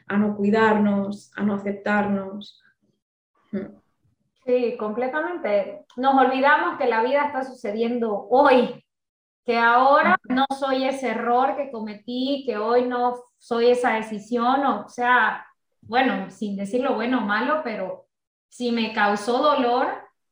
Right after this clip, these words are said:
Speaker 2: ahora mismo, hablando de esto de tocar fondo, de una desconexión total y completa de mí misma, ¿cómo pudiéramos reconstruir esta autoestima? Si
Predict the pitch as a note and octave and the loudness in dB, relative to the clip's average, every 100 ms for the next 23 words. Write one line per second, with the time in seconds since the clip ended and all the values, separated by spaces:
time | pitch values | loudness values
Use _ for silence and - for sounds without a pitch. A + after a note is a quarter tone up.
0 | _ A3+ A3+ B3+ C4+ C4 C4+ C#4 C#4+ - | _ -4 -2 2 2 0 -2 -6 -8 -6
1 | A3 G#3+ A#3 B3+ A#3 A3+ - A#3+ G#3 G3+ | -4 -2 -2 -2 -2 -4 -6 -8 -8 -10
2 | F#3+ G#3 A3+ - A#3 A#3+ G#3+ G3+ A3 A3+ | -6 -4 -4 -4 -4 -4 -4 -6 -6 -6
3 | G3 - G3 G3 F#3+ - A3+ A#3 A#3 - | -6 -10 -10 -8 -10 -10 -6 -6 -6 -8
4 | A3 - - B3 A#3+ C4 B3+ G#3 G3 G#3+ | -8 -8 -2 0 2 0 -2 -6 -6 -4
5 | A#3 B3+ A#3+ A3 G3+ F#3+ G#3 A3+ A#3+ B3 | -2 -2 -2 -2 -4 -8 -8 -4 -2 -2
6 | A#3+ D4+ - - _ _ _ - D4+ G#4 | -2 -4 -6 -16 _ _ _ -6 0 0
7 | C#4 C4+ C#4 D4+ - - C4 B3 A3+ G#3+ | 2 2 2 2 -2 -4 -2 -4 -6 -8
8 | G#3 - _ G#3 A3 B3 D4+ G4 G4+ - | -8 -10 _ -8 -4 -2 -2 -2 -4 -6
9 | A#3+ A#3 - A#3+ - G#3 - - F#4+ D#4 | -6 -6 -4 -4 -6 -12 -12 -16 -14 -12
10 | F3+ - G3 F#3+ | -12 -12 -14 -14